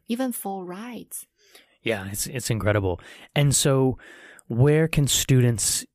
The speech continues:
Speaker 2: who are listening or parents who are listening, where can they be at in this process? I, I imagine this is probably kinda later high school thinking, but if parents are listening and they have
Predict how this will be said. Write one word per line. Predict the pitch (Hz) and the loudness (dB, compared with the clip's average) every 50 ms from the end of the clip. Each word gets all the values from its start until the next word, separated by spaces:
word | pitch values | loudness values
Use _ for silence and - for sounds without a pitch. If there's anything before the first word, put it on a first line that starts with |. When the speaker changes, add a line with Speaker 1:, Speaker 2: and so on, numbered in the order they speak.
| - - | -10 -2
Speaker 2:
who | 104 127 117 | 2 4 4
are | 107 | 4
listening | 101 110 113 - - 120 113 113 113 104 | 4 2 2 2 2 2 2 2 2 2
or | 101 92 | 0 0
parents | - - 120 120 120 120 110 - | 2 2 2 2 0 0 -2 -2
who | - 110 | -2 -2
are | 101 | -2
listening, | 95 98 98 - - 104 101 98 95 95 92 - - | 0 -2 -2 -2 -2 -4 -4 -4 -4 -4 -6 -8 -4
where | - 147 | -2 0
can | 156 170 175 | 2 2 2
they | 175 156 | 2 2
be | 123 117 131 123 120 | 2 2 4 4 4
at | 113 123 131 - - | 4 2 0 -2 -4
in | - 101 101 | -6 -8 -8
this | 95 - | -8 -8
process? | - - - 101 113 110 - - 85 76 - - - | -6 -4 -2 0 0 0 -2 -2 -4 -4 -4 -6 -4
I, | - 107 113 - | -4 -4 -4 -2
I | - 120 110 | -2 -4 -4
imagine | 107 113 110 113 117 113 107 110 107 104 | -2 -2 0 0 0 0 -2 -6 -8 -8
this | 101 98 - 110 | -8 -8 -8 -10
is | 95 | -10
probably | - - - 104 98 107 101 95 | -8 -6 -6 -4 -2 -2 -4 -4
kinda | - - - 104 98 | -6 -6 -6 -4 -4
later | 95 95 98 101 104 104 107 104 101 101 | -2 -2 0 0 2 2 2 2 0 0
high | 95 - - 113 | -2 -2 -2 -2
school | 104 - - - - 107 98 95 | -2 -2 -4 -4 -2 -2 -2 -2
thinking, | - - 123 113 113 117 - 95 90 85 95 - - - - - - - - | -2 -2 -2 -2 -2 -2 -4 -4 -4 -6 -10 -14 -18 -20 -20 -20 -20 -10 -4
but | - 117 104 104 - - | 0 0 0 0 -2 -2
if | 143 120 110 - - | -4 -4 -4 -4 -6
parents | - - 127 123 127 117 - - | -4 -2 0 0 0 0 -2 -2
are | 110 | -2
listening | 101 104 98 - - 104 95 95 | -2 -2 -2 -2 -4 -4 -6 -6
and | 95 95 98 | -8 -8 -8
they | 92 | -8
have | 90 101 101 98 92 95 - | -6 -6 -6 -6 -6 -8 -14